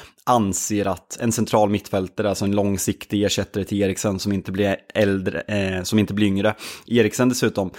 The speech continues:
han är jävligt bra, han är viktig för Uniteds spel för att han är den enda riktigt passningssäkra spelaren på det här mittfältet, men ska man utmana om de stora titlarna, om man jämför Christian Eriksen med vad de andra lagen har på den positionen, så förstår jag att man vill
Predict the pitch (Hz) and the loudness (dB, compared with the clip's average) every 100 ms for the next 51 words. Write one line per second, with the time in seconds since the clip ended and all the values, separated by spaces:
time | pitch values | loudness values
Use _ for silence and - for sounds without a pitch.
0 | - - - 110 127 147 135 95 - 95 | -18 -20 -2 2 4 6 4 2 2 2
1 | 95 110 113 127 - 110 104 95 90 - | 4 4 2 0 -4 -4 -2 -2 -4 0
2 | 117 - 98 95 101 113 113 95 92 95 | 0 2 -2 0 2 2 2 0 -4 -6
3 | - - 101 - 95 - 92 90 - 98 | -8 -4 -4 -2 -6 -4 -4 -4 -6 -4
4 | 101 110 101 92 - 95 90 - 101 104 | -2 -2 -2 -4 -4 -6 0 0 0 -2
5 | - 104 101 101 110 107 107 101 110 120 | -2 0 0 2 0 0 0 2 4 4
6 | 107 - - 131 113 104 98 - 107 - | 2 -2 -2 0 2 2 0 -2 -6 -2
7 | 110 110 95 104 110 110 95 120 107 110 | 0 0 0 0 2 2 2 2 2 -4
8 | 110 107 98 95 123 110 104 104 104 98 | -2 0 0 0 -2 0 0 0 2 0
9 | 98 101 95 101 139 127 110 95 95 - | 0 0 -2 2 4 4 2 -2 -6 -8
10 | 98 98 - 98 - 107 110 117 104 98 | -8 -8 -10 -8 -2 2 2 2 0 0
11 | 92 | -6